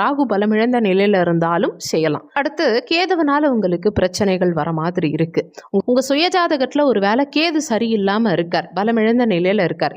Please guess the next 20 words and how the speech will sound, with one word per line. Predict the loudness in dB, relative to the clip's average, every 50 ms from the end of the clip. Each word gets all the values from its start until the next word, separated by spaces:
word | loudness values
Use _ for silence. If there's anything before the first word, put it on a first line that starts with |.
| -4 -2
இல்ல | -2 0 -2
இப்ப | -2 -2 -2
உங்களுக்கு | -2 0 0 0 0 -2 -4 -2 0
கேது | 0 0 0 0 -2 -2
தசாவோ | -2 -2 -2 -2 0 0 0 -2 -2
கேது | -2 0 0 -2 -2
புத்தியோ | -4 -2 0 0 0 0 0
நடக்குது | -2 -2 -2 0 0 0 0 -2 -2 -4
அப்படின்னா | -6 -6 -4 -4 -4 -2 -2 0 0 -2 -2 -6 -10 -20 -10 -4 -2
கேதுவுக்கு | -2 -2 -2 -2 -4 -4 -4 -6 -4 -4 -2
பரிகாரம் | -2 -2 -2 0 -2 -2 -2 -4 -4
பண்ணணும். | -4 -6 -6 -6 -8 -6 -4 -2
ஒண்ணும் | 0 0 2 2
இல்ல, | 2 2 0 0 -2 -2 -2
கேதுவுக்கு | 0 2 2 0 0 -2 -2 -2 0
அதிதேவதை | 0 0 0 0 0 0 0 0 0 0 0
விநாயக | 0 0 0 -2 -2 -4 -2 -2
பெருமான். | -2 -2 -2 -2 -4 -2 -2 -2
ஞாயிற்றுக்கிழமை | -2 0 -2 -2 -4 -4 -4 -4 -4 -2 -4 -2 -2 -4 -4 -2 -2
தினம் | -2 -2 -4 -6